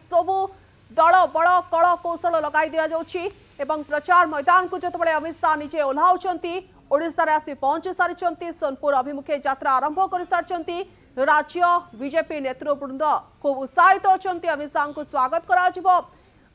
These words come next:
ପରବର୍ତ୍ତୀ ସମୟରେ ଅମିତ ଶାହା ଜନସଭାକୁ ସମ୍ବୋଧିତ କରିବେ.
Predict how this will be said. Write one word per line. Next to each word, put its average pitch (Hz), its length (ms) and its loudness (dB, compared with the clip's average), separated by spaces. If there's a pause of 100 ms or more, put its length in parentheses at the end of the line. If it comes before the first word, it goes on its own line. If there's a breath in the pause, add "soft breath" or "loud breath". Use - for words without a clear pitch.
ପରବର୍ତ୍ତୀ 311 440 -2
ସମୟରେ 311 260 0 (420)
ଅମିତ 311 340 0
ଶାହା 349 200 4 (120)
ଜନସଭାକୁ 311 600 -4 (140)
ସମ୍ବୋଧିତ 330 400 0 (120)
କରିବେ. 359 300 0